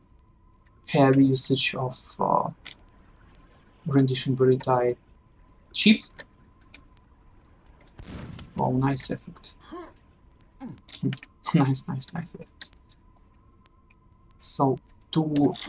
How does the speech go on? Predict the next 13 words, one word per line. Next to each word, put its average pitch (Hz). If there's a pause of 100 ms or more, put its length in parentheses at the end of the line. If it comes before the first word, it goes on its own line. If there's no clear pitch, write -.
(280)
avoid 151
overheating, 135 (480)
and 147
maybe 247 (1120)
if 190
game 175
run 160
constantly 135
on 120
sixty - (500)
F 131
P 127
S, -